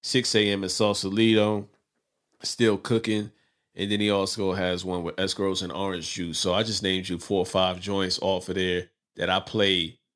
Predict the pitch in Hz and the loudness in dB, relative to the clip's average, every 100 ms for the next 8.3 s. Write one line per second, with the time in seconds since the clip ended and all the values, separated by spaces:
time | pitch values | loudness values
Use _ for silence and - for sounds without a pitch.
0 | _ _ - 87 98 101 98 92 92 90 | _ _ -8 -2 0 0 -4 -2 -2 0
1 | 92 104 95 - - 113 120 113 - 117 | 0 0 -2 -6 -2 0 2 2 4 2
2 | 107 95 107 113 101 92 90 87 85 87 | 2 0 0 2 0 -4 -8 -8 -10 -8
3 | 90 90 92 107 120 120 131 107 107 107 | -6 -8 -8 -2 0 2 2 2 2 0
4 | 98 82 78 85 87 87 87 87 92 101 | 0 -2 -2 0 0 0 -4 -4 -4 -4
5 | 95 92 95 98 92 98 95 98 98 - | -4 -4 -2 -2 -2 -2 0 -2 -2 -2
6 | 98 90 92 95 98 87 - 101 107 104 | -2 0 -2 -2 -2 -2 0 0 2 0
7 | 101 92 98 104 98 92 98 95 90 - | 0 -2 -2 -2 -4 -4 -2 -2 -2 0
8 | 95 90 | 0 0